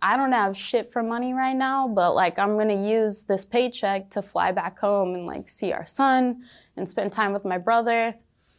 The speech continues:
And, uh, and I had a car leased at the time,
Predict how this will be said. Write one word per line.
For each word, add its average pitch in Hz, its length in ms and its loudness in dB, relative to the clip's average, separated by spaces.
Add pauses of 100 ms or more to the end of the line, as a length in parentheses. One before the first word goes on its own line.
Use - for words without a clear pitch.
(540)
And, 214 420 2
uh, 175 440 2 (920)
and 240 220 4
I 214 100 4
had 233 240 2
a 202 440 4 (120)
car 262 320 4
leased 185 500 0
at 180 160 -2
the 175 80 -4
time, 202 680 0